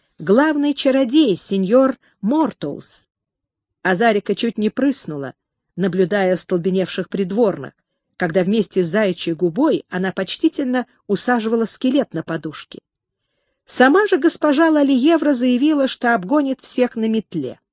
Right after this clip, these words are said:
Перед отправлением она отвела Азарику в сторонку. «Не смей, дура, бежать! В твоём балахоне чумазую тебя первый встречный примет за скотницу, удравшую от сеньора».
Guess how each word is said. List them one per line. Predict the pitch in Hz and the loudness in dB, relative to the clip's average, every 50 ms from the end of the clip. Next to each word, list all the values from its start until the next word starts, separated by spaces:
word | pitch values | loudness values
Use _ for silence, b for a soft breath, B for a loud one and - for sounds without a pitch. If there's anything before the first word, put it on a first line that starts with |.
| _ _ _ _ _ _ _ _ _ _ _ _ _ _ _ _ _ _ _ _ | _ _ _ _ _ _ _ _ _ _ _ _ _ _ _ _ _ _ _ _
Перед | - 185 185 196 190 - | 2 2 2 2 0 -2
отправлением | - 190 185 - - 190 196 190 175 208 262 277 240 196 175 156 147 - _ _ | -4 -4 -4 -2 0 0 0 0 2 0 0 0 0 -2 -4 -6 -8 -12 _ _
она | _ 175 175 180 185 185 | _ -4 -2 -2 0 -2
отвела | 180 175 - 190 180 180 185 180 | -2 -2 -2 -2 0 0 0 0
Азарику | 180 156 190 185 175 180 170 _ - | -2 -2 -2 -2 -2 -4 -4 _ -10
в | 175 - | -10 -10
сторонку. | - - 214 220 220 196 165 - 135 _ - - 113 - _ _ _ _ _ _ _ _ _ _ _ _ _ _ _ | -8 -2 -2 0 0 0 -4 -6 -10 _ -16 -16 -16 -16 _ _ _ _ _ _ _ _ _ _ _ _ _ _ _
«Не | - 139 160 170 180 | -10 -6 -4 -2 -2
смей, | 165 - - 185 190 196 202 202 202 | -2 -4 -4 -2 0 2 4 2 2
дура, | 180 165 196 208 208 202 202 196 | 4 4 4 4 4 4 2 4
бежать! | 175 196 196 185 180 214 208 202 180 - _ - - - _ _ _ _ _ _ _ _ _ _ | 4 4 2 4 2 0 0 0 -2 -4 _ -20 -20 -20 _ _ _ _ _ _ _ _ _ _
В | _ _ | _ _
твоём | _ - 175 170 170 190 202 208 202 | _ -6 -4 0 2 2 2 2 2
балахоне | 175 196 185 185 180 170 - - 226 262 277 262 220 185 160 | 2 2 2 2 0 -2 0 2 4 4 4 4 2 -2 -2
чумазую | - - 196 185 180 185 190 226 247 196 202 180 160 156 147 | -2 -2 -2 -2 0 0 0 0 0 2 0 0 0 -2 -2
тебя | - 196 170 185 196 190 | -4 -2 0 0 0 0
первый | _ 202 208 220 208 208 202 | _ 0 0 2 2 0 0
встречный | 180 - - - - 226 269 311 - - - 170 160 143 - _ _ _ _ _ _ _ _ _ _ _ | -2 -4 -10 -6 -2 0 0 0 -2 -4 -8 -8 -8 -8 -10 _ _ _ _ _ _ _ _ _ _ _
примет | - 190 233 220 196 196 190 175 | 2 4 4 4 4 2 0 0
за | 165 165 190 | 0 -2 -2
скотницу, | 170 - - _ - 262 330 - - 208 185 170 - - 185 | -2 -4 -6 _ 4 4 4 4 0 -4 -4 -4 -2 -2 -2
удравшую | 180 175 147 175 170 185 208 - - - 208 208 | -2 -2 -2 -2 0 0 -2 -2 -4 -4 -2 -2
от | 208 - | -2 -2
сеньора». | - - - 233 233 233 214 277 320 262 180 143 123 | -6 -6 -4 -4 -4 -2 0 0 0 0 0 -4 -6